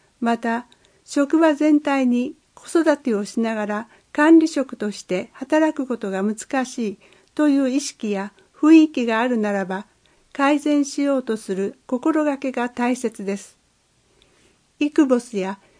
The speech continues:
私生活とのバランスを保って職場で活躍する女性がロールモデルとして身近にいる環境は、昇進を希望する人にとって勇気を与えてくれる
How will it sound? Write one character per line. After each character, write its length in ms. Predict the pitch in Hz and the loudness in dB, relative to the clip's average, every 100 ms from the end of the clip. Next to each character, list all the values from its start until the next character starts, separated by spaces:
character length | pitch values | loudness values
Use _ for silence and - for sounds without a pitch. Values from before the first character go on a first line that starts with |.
| _ | _
私 180 | - 254 | -16 -8
生 280 | - 320 302 | 0 2 2
活 280 | 233 233 - | -2 -6 -6
と 120 | 220 | -4
の 180 | 208 202 | -2 -2
バ 120 | 226 | 0
ラ 140 | 262 | 0
ン 100 | 294 | 0
ス 180 | 294 269 | 0 -2
を 80 | 247 | -2
保 280 | 247 240 233 | 0 -2 -2
っ 40 | |
て 420 | - - 202 214 - _ _ | -6 -12 -10 -10 -12 _ _
職 320 | - 262 269 | -2 0 2
場 120 | 277 254 | 0 0
で 160 | 262 | 0
活 300 | 254 262 294 | -2 -4 -2
躍 240 | 294 285 262 | -2 -2 -6
す 160 | 277 | -8
る 120 | 233 | -6
女 180 | 202 214 | -4 -4
性 320 | 214 254 240 | -2 0 0
が 260 | 208 208 214 _ _ _ _ _ - | -2 -6 -8 _ _ _ _ _ 2
ロ 200 | 302 339 | 4 6
ー 20 | |
ル 120 | 330 | 6
モ 140 | 311 285 | 6 4
デ 120 | 262 | -2
ル 120 | 220 | -4
と 160 | 202 202 | -6 -6
し 120 | - | -6
て 300 | 180 190 - | -6 -6 -4
身 140 | 226 247 | -4 -4
近 260 | 277 294 | -2 0
に 200 | 269 262 | 2 2
い 40 | 254 | 0
る 120 | 247 | -4
環 260 | 262 254 233 | -4 -4 -4
境 320 | 233 214 202 | -4 -2 -2
は、 220 | 202 220 _ _ _ _ | -4 -8 _ _ _ _
昇 280 | - 302 302 | 0 2 2
進 420 | - 277 254 240 | 2 2 2 0
を 140 | 233 | -4
希 220 | - 254 | -4 -2
望 200 | 254 311 | 0 2
す 160 | 302 285 | 0 -2
る 120 | 277 | -4
人 220 | 262 294 | -4 -2
に 120 | 254 214 | 0 -2
と 140 | 214 | -6
っ 40 | |
て 380 | 208 - 196 220 _ _ _ - | -8 -10 -10 -10 _ _ _ 4
勇 220 | 339 311 | 4 4
気 240 | - 214 | 0 -2
を 160 | 196 196 - | -2 -2 -6
与 280 | 226 254 | -2 0
え 60 | 262 | 0
て 120 | 254 | -2
く 120 | 240 | -4
れ 140 | 233 220 | -4 -2
る 240 | 208 262 | -4 -6